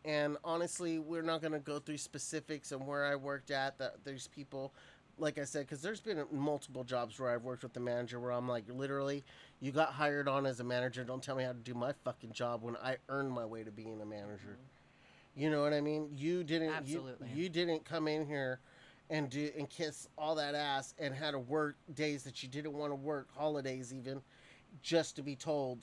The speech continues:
Speaker 1: you know, you weren't good enough because this person,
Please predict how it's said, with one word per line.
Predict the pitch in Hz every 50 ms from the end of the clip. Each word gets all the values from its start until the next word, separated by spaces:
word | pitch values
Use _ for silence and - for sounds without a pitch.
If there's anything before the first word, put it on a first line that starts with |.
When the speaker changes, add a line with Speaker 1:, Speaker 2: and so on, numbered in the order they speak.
| - -
Speaker 1:
you | 156 135 143 147
know, | 143 139 131 127
you | 127 120 123 139
weren't | 139 151 143 135 120 113
good | 143 143
enough | 143 139 135 131 123 -
because | 131 113 - 139 123 110 110
this | 123 139 131 -
person, | - - 135 117 - - 123 117